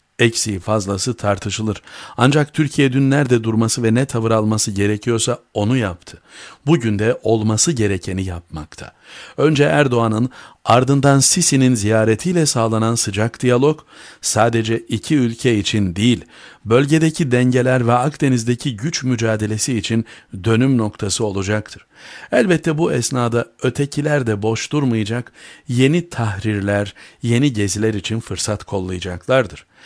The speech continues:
Ne demişti Obama? "Bununla yaşamaya alışmaktan başka çaremiz yok." Maalesef. İsrail adına yapılan darbelerin sonuncusu yirmi sekiz Şubat'ın mimarı Çevik Bir bile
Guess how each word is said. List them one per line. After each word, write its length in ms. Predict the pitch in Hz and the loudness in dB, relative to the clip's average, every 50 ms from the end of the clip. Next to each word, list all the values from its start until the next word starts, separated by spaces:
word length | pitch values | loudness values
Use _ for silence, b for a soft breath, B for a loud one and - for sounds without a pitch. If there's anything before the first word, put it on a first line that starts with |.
| B B B B B | B B B B B
Ne 160 | - 175 226 226 | 0 2 2 4
demişti 340 | 190 156 139 - - - | 4 2 2 2 2 2
Obama? 460 | 135 117 107 110 117 113 110 117 135 b b b b b _ - | 4 4 4 4 2 2 2 0 -2 b b b b b _ 2
"Bununla 360 | 120 143 165 175 156 123 110 | 4 4 6 6 4 4 2
yaşamaya 540 | 107 101 113 117 113 - 117 107 104 107 101 | 2 2 0 0 0 0 0 0 0 2 0
alışmaktan 720 | 101 113 120 117 - - 120 117 113 - 143 135 123 113 | 0 0 0 -2 -2 -2 -2 -2 -2 -2 -2 0 2 2
başka 320 | 104 101 101 - - 107 | 0 0 -2 -2 -4 -4
çaremiz 580 | - - - 120 113 101 95 90 98 127 139 117 | -4 0 0 2 2 2 0 0 0 0 0 0
yok." 320 | 104 104 95 85 - - _ _ _ _ _ _ _ _ _ _ _ _ | 0 -2 -2 -4 -6 -16 _ _ _ _ _ _ _ _ _ _ _ _
Maalesef. 580 | - 73 85 95 101 104 98 90 82 - - - - _ B B B B B B B B B | -10 -6 -4 -2 -2 -2 -2 -4 -6 -8 -10 -10 -18 _ B B B B B B B B B
İsrail 560 | - 95 - - 101 113 113 120 120 110 107 | -6 -6 -4 0 2 4 6 6 4 4 2
adına 260 | 101 101 104 107 110 110 | 0 0 0 2 2 2
yapılan 440 | 110 104 - 113 113 110 113 110 | 2 0 0 0 0 0 0 0
darbelerin 540 | 107 104 104 104 98 101 101 104 101 107 117 | 0 0 0 0 0 0 0 0 2 0 0
sonuncusu 540 | 123 - 120 113 110 110 110 110 107 - - | 0 -2 -2 -2 0 0 -2 -2 -4 -4 -4
yirmi 320 | 143 120 113 110 110 117 | -2 0 0 0 0 0
sekiz 300 | 110 - 117 113 175 180 | -2 -2 -2 -4 -4 -4
Şubat'ın 420 | 160 - 143 127 120 113 - 127 117 | -4 -4 -2 -2 -2 -2 0 0 0
mimarı 540 | 110 107 110 110 107 104 107 107 104 104 104 | 2 2 2 2 2 2 0 0 -2 -2 -4
Çevik 400 | - - 113 110 107 - _ - | -4 -2 -2 -2 -4 -4 _ -2
Bir 200 | 175 170 147 135 | -2 0 0 -2
bile 240 | 139 135 151 156 | -2 -2 -2 -2